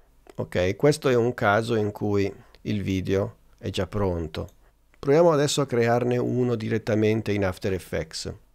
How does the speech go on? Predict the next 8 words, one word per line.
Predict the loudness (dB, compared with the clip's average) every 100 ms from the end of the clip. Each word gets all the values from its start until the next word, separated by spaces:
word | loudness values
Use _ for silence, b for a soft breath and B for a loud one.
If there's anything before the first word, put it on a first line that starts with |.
| _ _ _ _ -20
Quindi | -6 -2 0 0 -4 -8
disattivo | -6 -2 -2 0 0 2
di | 2
nuovo | 2 2 2 2
la | 2 2
maschera | 2 0 -4 -6 -6
di | -4
livello | -4 0 2 2 0 -2